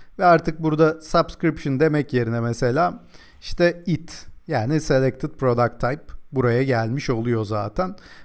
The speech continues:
Böylelikle bunu yaptıktan sonra her ikisi de artık çalışıyor olması lazım.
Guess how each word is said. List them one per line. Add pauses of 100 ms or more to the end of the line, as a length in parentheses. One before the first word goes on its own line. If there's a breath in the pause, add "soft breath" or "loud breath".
(120 loud breath)
Böylelikle
bunu
yaptıktan
sonra
her
ikisi
de
artık (240 soft breath)
çalışıyor
olması
lazım.